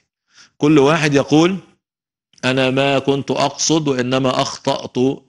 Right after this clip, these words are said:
عندما كنت أقول: 'أنت طاهر'، آه، فقلت: 'أنت طالق'". فقالوا: "يقع في كل الأحوال، يقع في كل الأحوال". فنسمع أولا لمن قال كي أخطأ بالفعل ولم يكن يقصد بالفعل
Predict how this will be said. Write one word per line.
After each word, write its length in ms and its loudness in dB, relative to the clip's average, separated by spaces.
عندما 640 -2
كنت 300 -6
أقول: 360 -2
'أنت 220 -4
طاهر'، 420 -2
آه، 440 -4
فقلت: 500 0
'أنت 360 -2
طالق'". 400 2
فقالوا: 380 0
"يقع 280 0
في 120 -16
كل 140 0
الأحوال، 320 -8
يقع 240 -2
في 100 -8
كل 140 0
الأحوال". 360 -4
فنسمع 1300 -2
أولا 540 0
لمن 400 -2
قال 420 -2
كي 280 0
أخطأ 440 -2
بالفعل 480 -2
ولم 200 -2
يكن 280 2
يقصد 440 0
بالفعل 500 0